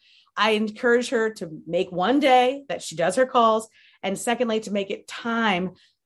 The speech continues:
between when they need you and when you get on the call, so that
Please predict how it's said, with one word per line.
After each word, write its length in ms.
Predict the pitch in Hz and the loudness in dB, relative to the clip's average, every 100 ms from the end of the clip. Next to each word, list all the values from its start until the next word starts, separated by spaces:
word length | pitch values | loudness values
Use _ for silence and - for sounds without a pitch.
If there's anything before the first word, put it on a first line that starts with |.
| _ | _
between 500 | 202 196 196 175 165 156 | -6 -2 -2 0 -4 -2
when 200 | 185 196 | 0 0
they 120 | 180 | 0
need 280 | 180 180 180 | -2 -2 -2
you 180 | 180 | 0
and 220 | 165 165 190 | 0 -2 -4
when 260 | 185 190 | -2 -2
you 60 | 185 | 0
get 100 | 185 | 0
on 80 | 170 | 0
the 80 | |
call, 400 | 175 185 170 165 | -2 -2 -2 -2
so 580 | - - - 247 285 330 | -6 -8 2 6 6 6
that 440 | 190 147 139 156 | 2 -2 -4 -6